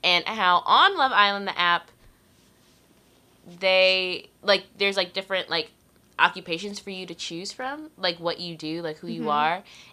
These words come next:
Speaker 1: and one of 'em is influencer, and I just don't know how that falls under an occupation for real. I mean, it's tax-free, obviously,
Speaker 2: Well,
Speaker 1: and
Speaker 2: oh, yeah.
Speaker 1: I mean, like, what's the difference between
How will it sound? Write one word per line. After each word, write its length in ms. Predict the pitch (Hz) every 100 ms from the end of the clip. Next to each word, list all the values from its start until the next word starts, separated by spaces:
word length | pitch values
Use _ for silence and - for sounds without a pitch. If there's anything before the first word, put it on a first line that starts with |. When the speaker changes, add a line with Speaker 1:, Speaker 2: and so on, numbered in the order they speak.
| _
Speaker 1:
and 580 | 180 175 170 165 165 165 _ _ _ _
one 220 | 170 180
of 80 | 220
'em 120 | 208
is 180 | 196 175
influencer, 960 | - 190 214 190 175 170 - 160 151 151
and 140 | 175 175
I 80 |
just 220 | 202 233 -
don't 180 | 208
know 140 | 180 190
how 220 | 180 180
that 200 | 180 -
falls 340 | 165 170 180 175
under 240 | 160 165
an 120 | 165 -
occupation 760 | 151 160 156 - 151 170 160
for 160 | 156 147
real. 180 | 170 170
I 180 | 151
mean, 140 | 156 156
it's 160 | - -
tax-free, 960 | 175 170 - - - 175 147 160 208 - _ -
obviously, 720 | 160 156 156 156 - 156 160
Speaker 2:
Well, 340 | 196 233 220 226
Speaker 1:
and 420 | 185 180 165 160
Speaker 2:
oh, 60 | 208
yeah. 180 | 208 202 -
Speaker 1:
I 60 | 214
mean, 200 | 214 220
like, 120 | 208
what's 240 | 196 208 -
the 120 | 220
difference 320 | 190 190 196
between 500 | 190 - 190 185